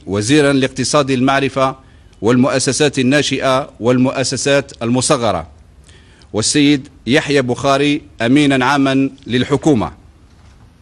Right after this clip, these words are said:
كما عين السيد رئيس الجمهورية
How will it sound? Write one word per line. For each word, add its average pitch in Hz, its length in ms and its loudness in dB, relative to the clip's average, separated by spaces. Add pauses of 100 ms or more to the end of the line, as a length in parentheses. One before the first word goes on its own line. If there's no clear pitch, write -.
(1600)
كما 135 200 2
عين 156 340 2
السيد 147 720 0
رئيس 143 340 0
الجمهورية 135 720 2